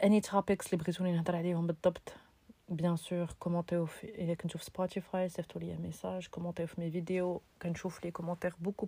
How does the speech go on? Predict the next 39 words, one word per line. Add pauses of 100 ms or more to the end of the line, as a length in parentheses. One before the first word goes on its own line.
plus
que
les
messages,
parce
que
les
messages
كيترونوا. (680)
So,
make
sure
to, (100)
to
tell
me. (320)
كيعجبني
بزاف
منين (1160)
كتبروبوزي
عليو
دي
سوجي،
وكن-، (480)
نقدر
ندير
ليكم
دي
ايبيزود (120)
بريسيزيمون
على
هذاك
لو
سوجي. (1700)
And
I
love
you
guys.